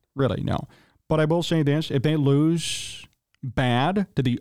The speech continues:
oh and three Denver Broncos with Russell Wilson, it's gonna just get worse and worse. And the criticism is gonna heighten and heighten and heighten up because it's well-deserved. This team should be better than this.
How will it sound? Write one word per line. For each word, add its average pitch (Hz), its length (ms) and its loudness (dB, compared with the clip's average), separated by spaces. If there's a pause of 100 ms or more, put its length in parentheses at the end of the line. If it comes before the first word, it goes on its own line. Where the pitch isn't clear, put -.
oh 151 240 2
and 165 180 2
three 143 320 2
Denver 139 320 2
Broncos 131 640 0
with 123 240 -2
Russell 139 320 0
Wilson, 156 540 2 (1900)
it's 160 140 -2
gonna 240 180 2
just 196 240 0
get 208 120 0
worse 165 220 0
and 143 140 2
worse. 131 200 0
And 156 120 2
the 147 40 2
criticism 196 480 0
is 143 40 0
gonna 135 180 0
heighten 160 380 -4
and 135 100 -10
heighten 139 280 -4
and 117 100 -12
heighten 127 340 -2
up 113 260 0
because 131 420 0
it's 127 200 -4
well-deserved. 120 880 0
This 156 200 -6
team 147 240 2
should 120 180 -4
be 117 80 2
better 120 300 0
than 104 180 0
this. - 340 -4